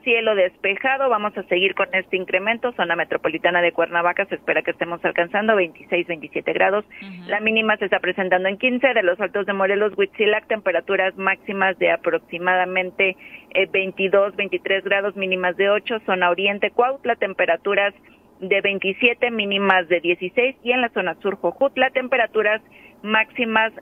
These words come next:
Speaker 1: de aproximadamente treinta y seis con mínimas de diecisiete a dieciocho grados, eh, lo que sería el viento diez, quince kilómetros por hora. Y justo hoy, este, hicimos lo que es el análisis de climatológico, eh,
Speaker 2: Ujú.
Speaker 1: lo que serían las precipitaciones.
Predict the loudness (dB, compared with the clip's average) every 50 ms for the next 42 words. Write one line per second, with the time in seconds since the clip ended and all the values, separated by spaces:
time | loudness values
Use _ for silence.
0 | -8 -2 0 2 2 2 2 0 0 0 0 -2 -4 -8 -4 -2 0 0 0 0
1 | 0 0 -2 -2 -2 -2 -2 0 0 -2 0 0 -2 -2 0 0 -2 -2 -2 0
2 | 0 0 0 0 -2 -2 -2 -2 0 2 2 0 0 -2 -10 -4 -2 -2 0 0
3 | -2 -2 -4 -6 -4 -2 -2 0 2 0 0 0 -2 -4 -2 -2 -2 -2 0 -2
4 | 0 0 0 0 0 0 0 -2 -2 _ -12 -20 -20 -20 -18 -8 0 0 2 2
5 | 2 0 0 0 -2 -2 0 0 2 2 0 0 0 -2 -2 -2 -2 -2 -2 -2
6 | 0 0 2 0 0 0 -2 -6 -8 -10 -8 -6 -6 -6 -4 -2 -2 -2 0 -2
7 | -2 -2 0 -2 -2 -2 -2 -2 0 0 2 0 0 -2 -4 _ -14 -20 -14 _
8 | -4 -2 0 0 0 0 2 2 4 4 4 2 2 0 0 -2 0 0 2 2
9 | 2 0 -2 -2 -2 -2 -2 -2 -2 -2 -2 0 2 0 0 0 0 2 2 2
10 | 2 2 0 0 0 0 0 0 -2 0 0 0 2 2 2 0 0 -2 -2 -2
11 | 0 -4 -4 -4 -2 -2 0 0 0 0 2 4 4 4 4 4 4 2 0 0
12 | 0 -2 0 0 -2 0 2 2 2 2 0 -2 -6 0 2 2 2 2 0 0
13 | 0 2 2 2 4 2 2 0 -2 -6 -4 -2 0 0 0 2 2 2 2 2
14 | 0 -2 -4 -4 -4 -6 -12 -8 -2 -2 -2 -2 0 0 0 0 2 0 -2